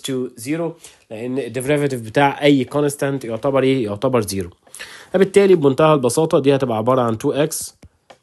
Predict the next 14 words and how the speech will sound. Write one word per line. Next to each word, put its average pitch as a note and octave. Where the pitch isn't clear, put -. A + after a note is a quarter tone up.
plus B2+
طبعًا B2+
عندنا B2+
هنا A#2+
two C3+
X -
دي A#2+
واي B2
دي B2+
إكس، -
آه، A#2
plus C3+
two C#3
Y D3